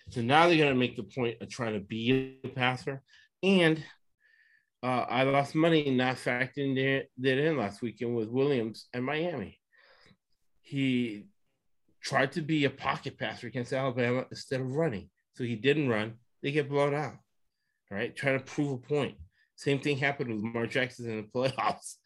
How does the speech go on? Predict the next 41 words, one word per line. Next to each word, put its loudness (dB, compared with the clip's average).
<laughs> -20
last -2
year. -2
He -16
couldn't 4
read 4
the 0
defenses, -4
didn't 0
see -4
the -4
linebacker 2
over 2
the -2
middle, 4
pick -2
six, -4
he -6
lost. 2
But -6
we 2
predicted -4
that 0
was -10
gonna -4
happen. -8
So 2
it's -10
Jalen 4
Hurts, 0
when -4
he -2
tried 0
to -10
stay -2
in -4
the -4
pocket -4
in -2
the -2
playoffs, -2